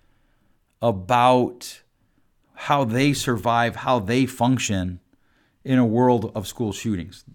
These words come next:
I'm not interested in having a political discussion. I'm not interested in having a discussion about the Second Amendment.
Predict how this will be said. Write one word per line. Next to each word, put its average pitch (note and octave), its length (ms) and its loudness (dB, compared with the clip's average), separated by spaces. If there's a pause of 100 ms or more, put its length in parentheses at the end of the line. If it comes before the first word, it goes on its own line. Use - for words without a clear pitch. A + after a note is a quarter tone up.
(140)
I'm B2+ 280 2
not C#3+ 260 6
interested D3 380 4
in B2 40 2
having G#2+ 180 0
a F#2 40 -6
political F#2 340 -8
discussion. F#2 480 -12 (440)
I'm A#2+ 200 0
not D3+ 240 8
interested B2+ 500 4
in G#2+ 80 -2
having G#2+ 280 0
a G#2 40 0
discussion G2 420 -4
about F#2 140 -4
the - 60 -16
Second - 320 -8
Amendment. - 380 -14